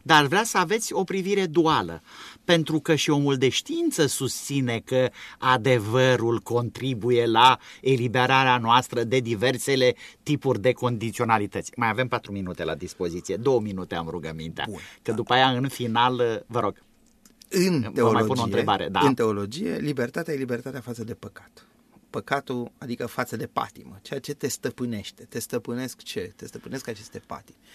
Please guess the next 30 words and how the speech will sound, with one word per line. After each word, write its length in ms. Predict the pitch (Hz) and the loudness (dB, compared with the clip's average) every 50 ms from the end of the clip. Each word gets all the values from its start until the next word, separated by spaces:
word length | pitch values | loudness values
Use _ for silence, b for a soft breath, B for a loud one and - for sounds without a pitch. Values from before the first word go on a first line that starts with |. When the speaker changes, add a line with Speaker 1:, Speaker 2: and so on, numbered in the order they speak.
| b b | b b
Speaker 2:
Te 100 | b - | b -12
stăpânesc 480 | - - 151 135 - 123 135 156 - - | -8 -6 -6 -4 -4 -6 -6 -6 -6 -6
acele 300 | 127 117 - 123 127 127 | -6 -6 -6 -6 -8 -6
dispoziții 840 | 120 117 117 117 - - 113 107 101 113 131 131 - - 117 123 131 | -6 -6 -6 -8 -8 -6 -6 -6 -6 -6 -8 -8 -8 -8 -8 -10 -8
care 260 | - 139 123 123 117 | -6 -4 -2 -2 -2
te 160 | - - - | -4 -4 -6
îndepărtează 560 | 113 110 117 - - 110 - - 107 98 104 | -4 -2 -2 -2 -4 -4 -6 -6 -6 -6 -6
de 100 | 98 95 | -10 -12
Dumnezeu. 420 | 107 - - - - - - - - | -12 -14 -16 -20 -20 -20 -20 -20 -16
Și 100 | - 80 | -12 -12
atunci, 240 | 82 - 170 151 - b b b b b b b b b b _ | -10 -8 -10 -10 -12 b b b b b b b b b b _
libertatea, 800 | - - - 120 127 127 113 113 107 104 - - 165 151 - 117 | -14 -8 -2 0 0 2 2 0 -2 -2 0 0 0 0 -2 -4
vei 120 | 107 117 107 | -8 -8 -8
cunoaște 420 | - 117 117 139 143 - - 120 | -4 0 2 2 0 0 -2 -8
adevărul, 380 | 101 92 113 107 107 104 110 110 | -8 -6 -6 -6 -6 -8 -8 -8
cunoaște 280 | 104 104 110 107 - - | -8 -8 -8 -8 -10 -14
pe 80 | 107 | -16
Dumnezeu, 380 | 98 101 104 110 117 160 165 - - | -14 -14 -14 -10 -6 -4 -4 -4 -4
adevărul 380 | - 110 117 107 123 143 - | -6 -8 -8 -8 -8 -8 -10
te 100 | - - | -10 -10
va 120 | 107 107 104 | -10 -10 -10
face 300 | - - 123 - - 107 | -8 -10 -10 -8 -10 -10
liber, 360 | 113 110 110 104 - - - - | -8 -8 -8 -8 -10 -14 -12 -10
te 120 | - 110 | -8 -6
va 200 | 107 120 123 - b b b b b b | -4 -4 -4 -6 b b b b b b
elibera 760 | 147 143 135 127 135 139 127 117 127 131 131 165 180 185 180 | 2 2 4 4 4 2 2 2 2 2 2 2 2 0 0
de 100 | 151 139 | 0 -2
aceste 380 | 123 - - 156 - - 147 | -4 -4 -6 -8 -8 -6 -6
condiționalități 1120 | 139 - - 131 131 131 123 120 - - 131 120 117 117 113 110 107 - - 165 160 - - B B B B | -6 -6 -6 -6 -6 -6 -6 -8 -6 -4 -4 -2 -2 -2 -4 -4 -6 -6 -6 -6 -6 -8 -14 B B B B
ale 300 | B - 131 131 131 - | B -2 0 0 0 0